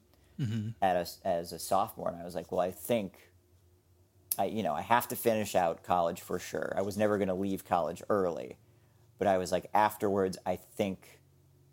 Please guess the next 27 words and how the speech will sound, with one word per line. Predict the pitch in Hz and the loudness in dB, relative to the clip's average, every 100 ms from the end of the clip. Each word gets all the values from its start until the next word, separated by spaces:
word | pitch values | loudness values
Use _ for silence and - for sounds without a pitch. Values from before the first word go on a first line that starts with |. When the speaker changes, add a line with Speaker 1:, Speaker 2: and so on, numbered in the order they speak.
| _ _ | _ _
Speaker 2:
I | 101 | 2
would | 101 98 | 2 0
be | 104 | 0
remiss | 95 95 95 95 - | 0 0 0 -2 -2
if | - 90 | -4 0
I | 92 | 0
didn't | 92 - 85 - _ - | -2 -4 -10 -20 _ -18
try." | - 107 76 73 - - - | -2 0 0 -4 -16 -20 -6
And | 104 98 - | -2 0 2
I | |
Speaker 1:
Sure. | 98 120 | 2 2
Speaker 2:
think | 98 | 0
my, | 113 98 92 90 | 2 2 2 0
my | 101 95 85 82 _ _ _ _ _ _ _ _ | 0 0 0 -4 _ _ _ _ _ _ _ _
leg | 117 120 143 127 | 0 6 6 6
up | 127 120 | 4 4
here, | - 110 101 92 87 - _ _ _ _ _ _ _ - | 0 2 4 4 0 -6 _ _ _ _ _ _ _ -4
just | 107 - | -2 0
coming | 131 120 104 | 2 2 2
in | 101 | -2
cold | - - 110 101 92 87 | -4 2 4 4 2 -2
to | - | 0
L | 98 | 2
is, | 92 98 - | 2 -2 -4
is | 101 90 | -6 -6
pretty | - - 98 98 90 - _ _ _ _ | -6 -2 0 0 -4 -8 _ _ _ _
significant | - - 107 95 85 90 - | -6 -2 0 0 -4 -8 -12